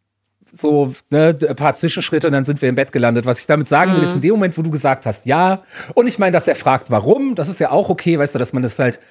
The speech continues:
Speaker 1: dass er nicht sofort, „Ja, ich auch, lass uns ficken“, sondern dass man so das Gespräch so ein bisschen weiter, weiter plätschern lässt, so, aber irgendwann wär's seine Aufgabe gewesen, innerhalb der nächsten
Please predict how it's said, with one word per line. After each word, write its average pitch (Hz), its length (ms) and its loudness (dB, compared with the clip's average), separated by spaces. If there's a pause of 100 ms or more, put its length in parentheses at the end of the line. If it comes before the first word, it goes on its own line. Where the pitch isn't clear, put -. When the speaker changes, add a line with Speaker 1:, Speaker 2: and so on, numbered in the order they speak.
(220)
Speaker 1:
dass - 180 0
er 165 80 6
nicht 175 180 0
sofort, 175 320 2 (120)
„Ja, 269 200 6
ich 269 140 2
auch, 262 220 6
lass 247 160 4
uns 220 200 -2
ficken“, 240 380 -2
sondern 165 440 -2 (340)
dass - 160 -14
man 135 100 -6
so 131 100 -6
das 127 120 -4 (240)
Gespräch 135 480 -2
so - 100 -6
ein 139 60 -4
bisschen 120 340 -6
weiter, 180 720 0 (400)
weiter 185 380 0
plätschern 180 500 -2
lässt, 160 380 -4
so, 160 160 -4
aber 131 380 2 (1200)
irgendwann 180 760 2
wär's 165 260 0
seine 160 280 0
Aufgabe 131 480 -2
gewesen, 123 360 -6
innerhalb 160 380 -2
der 139 120 -2
nächsten 151 680 -6